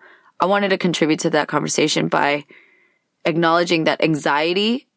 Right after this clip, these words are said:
and fear has been making me realize how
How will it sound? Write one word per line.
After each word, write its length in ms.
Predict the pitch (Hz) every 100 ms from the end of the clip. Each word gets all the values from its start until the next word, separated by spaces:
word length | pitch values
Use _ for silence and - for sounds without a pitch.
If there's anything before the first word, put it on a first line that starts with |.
| -
and 320 | 151 147 147
fear 560 | - 147 151 196 254 - - _ _ _ _
has 340 | - 170 160
been 220 | - 170 160
making 460 | 156 156 180 180
me 500 | 175 156 151 151 160 _ _ _ _ _ -
realize 640 | 170 185 175 151 147 156 -
how 680 | - - 175 175 196 214